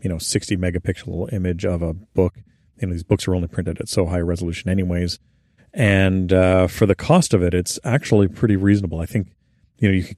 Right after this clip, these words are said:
get a Pi four plus this, you know, camera module and a little lens, and you're looking sort of less than a hundred and fifty dollars Canadian to be able to get one of these.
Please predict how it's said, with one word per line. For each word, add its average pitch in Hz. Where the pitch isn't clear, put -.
get 101
a 92
Pi 95
four 92
plus -
this, -
you -
know, 92
camera 92
module 90
and 92
a 90
little 90
lens, 90
and 120
you're 120
looking 113
sort 104
of 98
less 135
than 101
a 87
hundred 92
and 85
fifty -
dollars 87
Canadian 90
to 85
be 90
able 82
to 90
get 90
one 85
of 82
these. 90